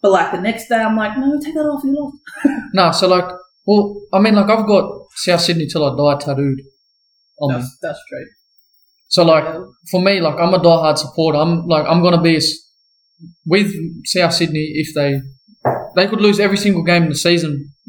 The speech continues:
Speaker 1: Just
Speaker 2: and not
Speaker 1: wear
Speaker 2: score a
Speaker 1: that
Speaker 2: point.
Speaker 1: shirt. You show support.
Speaker 2: But, yeah, I'm still gonna support them. That's my
Speaker 1: Yeah.
Speaker 2: team.
Speaker 1: That's fair. That's fair.
Speaker 2: That's my team. Like, you know, like, I made a decision when I was nine years old that this was a team I was gonna support, and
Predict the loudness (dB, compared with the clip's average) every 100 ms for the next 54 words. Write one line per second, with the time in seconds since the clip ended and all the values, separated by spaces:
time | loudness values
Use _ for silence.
0 | -14 -4 2 4 4 2 2 2 0 0
1 | -4 -10 -6 -6 -6 -8 -10 -6 -4 0
2 | 2 2 0 0 -2 0 -2 -2 0 0
3 | 0 -2 -2 0 -2 -2 -6 -10 -16 -8
4 | -6 -4 -4 -4 -4 -8 -8 -2 0 0
5 | 0 -2 -4 -4 -6 -4 -2 0 0 2
6 | 2 2 2 0 0 0 2 2 4 4
7 | 4 0 -4 -10 -8 -2 2 4 4 4
8 | 4 2 2 -2 -2 -2 -4 -2 0 2
9 | 0 0 -2 -4 -6 -2 -2 -2 -4 -4
10 | -4 -6 -10